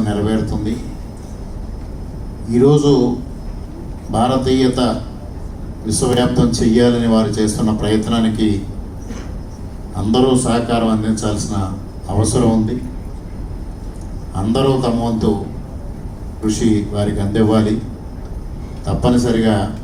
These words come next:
వారు ఏ ఆశయంతో అయితే ఈ కార్యక్రమాన్ని చేస్తూ ఇవాళ YouTube నుంచి ఓటీటీ వరకు అన్ని రంగాల్లోని భారతీయతని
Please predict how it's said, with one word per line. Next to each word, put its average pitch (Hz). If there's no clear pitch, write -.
వారు 104
ఏ 120
ఆశయంతో 117
అయితే 107
ఈ -
కార్యక్రమాన్ని 104
చేస్తూ 98
ఇవాళ 107
YouTube 123
నుంచి 113
ఓటీటీ 117
వరకు 107
అన్ని 113
రంగాల్లోని 113
భారతీయతని 107